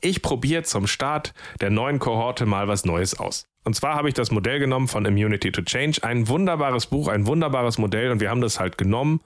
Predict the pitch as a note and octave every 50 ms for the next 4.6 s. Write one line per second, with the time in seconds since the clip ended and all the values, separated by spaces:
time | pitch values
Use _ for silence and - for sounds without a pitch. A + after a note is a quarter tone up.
0 | _ _ _ - - - F#2 F2+ A2 A2+ G#2 G2 G2 A#2+ B2+ B2 - - - -
1 | D3+ D#3 - - G#2 G#2+ - - B2+ C#3 C3 - - A#2 A#2 A2+ A2+ A2 G#2 A2+
2 | D3 C#3+ C#3+ C#3 B2+ A#2+ B2 D#3 F#3 - - C3+ C3 B2+ A#2+ A#2 A#2+ A#2 A#2 A2
3 | C3+ E3+ E3+ C#3+ B2+ C3+ C3+ E3 E3+ - - - C#3+ C#3 C3+ B2+ B2 B2 B2+ C#3+
4 | C3+ - - B2+ A#2 - - D#3+ E3 E3 E3 E3